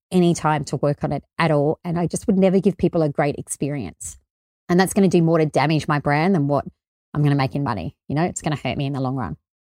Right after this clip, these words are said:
Just definitely don't sell yourself and your product short. If you don't charge enough for it to be worth your time,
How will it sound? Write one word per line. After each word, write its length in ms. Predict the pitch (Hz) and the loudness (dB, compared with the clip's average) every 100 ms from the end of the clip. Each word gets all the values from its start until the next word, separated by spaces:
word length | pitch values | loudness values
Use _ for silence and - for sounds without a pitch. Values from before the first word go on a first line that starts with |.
| - | -6
Just 140 | 220 | 0
definitely 320 | 262 247 262 208 | 2 4 2 4
don't 340 | 185 175 - | 2 2 -2
sell 280 | - 170 170 | 0 2 4
yourself 560 | 170 - - 160 247 - | 2 0 0 2 0 0
and 100 | 165 | 0
your 100 | 165 | 0
product 280 | - 156 - | 0 -2 -2
short. 360 | - 143 - - _ _ | -2 0 0 -6 _ _
If 60 | - | -4
you 60 | |
don't 280 | 170 185 202 | 0 2 2
charge 280 | - 196 196 | 0 0 2
enough 280 | 175 165 - | 2 0 -2
for 120 | - | -6
it 60 | - | -2
to 60 | |
be 120 | 170 | 0
worth 320 | 151 160 175 - | 2 2 2 0
your 100 | 196 | -2
time, 500 | - 156 196 277 | -2 0 2 0